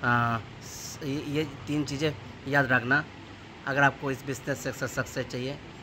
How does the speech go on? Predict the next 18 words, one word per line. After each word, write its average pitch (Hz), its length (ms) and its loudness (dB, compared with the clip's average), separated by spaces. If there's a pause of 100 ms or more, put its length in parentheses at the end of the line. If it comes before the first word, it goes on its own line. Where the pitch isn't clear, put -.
(120)
तो 139 60 0
पहले 135 380 0
तो 151 160 -2
patience 139 520 -2
रखना 131 240 0
पड़ेगा, 135 380 0 (520)
दूसरे 139 340 0
आपके 147 380 6
हैं, 151 200 0 (500)
आ, 135 100 4
consistency, 160 880 2 (300)
लगातार 151 460 6
चलना 139 300 2
पड़ेगा, 127 400 0 (360)
और 131 140 2 (140)
तीसरा 165 340 4
है 156 200 2 (340)
आपको 139 260 4